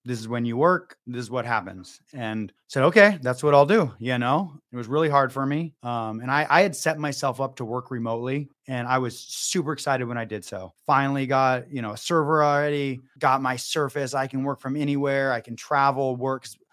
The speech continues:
when I go on vacation, I work all the time too. I love it. I, I like to be able to, I was set up to do this, super excited that this was gonna be my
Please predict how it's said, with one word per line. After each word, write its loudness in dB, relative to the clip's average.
when 2
I 4
go 4
on 2
vacation, -2
I -4
work -4
all -2
the -8
time -12
too. -20
I 0
love -4
it. -20
I, -6
I -6
like -2
to -10
be -8
able -10
to, -14
I 2
was -4
set 6
up 4
to -6
do 0
this, 0
super 0
excited 2
that -4
this -4
was -4
gonna 0
be 0
my 0